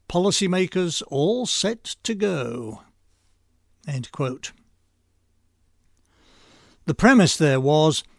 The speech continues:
that Trump and his people had entered twenty seventeen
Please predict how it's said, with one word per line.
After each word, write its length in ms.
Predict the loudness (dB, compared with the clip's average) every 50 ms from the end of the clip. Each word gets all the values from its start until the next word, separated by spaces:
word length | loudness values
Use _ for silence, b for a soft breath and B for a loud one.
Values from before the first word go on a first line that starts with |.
| _ _ _
that 260 | -4 -4 -4 -4 _
Trump 640 | -6 -6 -2 2 2 2 2 2 0 -6 -14 -20 -12 -6
and 160 | -4 -2 0
his 160 | 0 0 -2 -2
people 380 | 0 0 0 2 2 2 2
had 240 | 2 2 0 0 -4 -4
entered 600 | -2 0 0 2 0 0 -2 -2 -2 -4 -4 -8 -10 -8
twenty 300 | -4 -2 -2 -2 -2 -4
seventeen 840 | -2 -2 -2 -2 -2 -2 -4 -4 -2 -2 -2 -2 -4 -6 -6 -10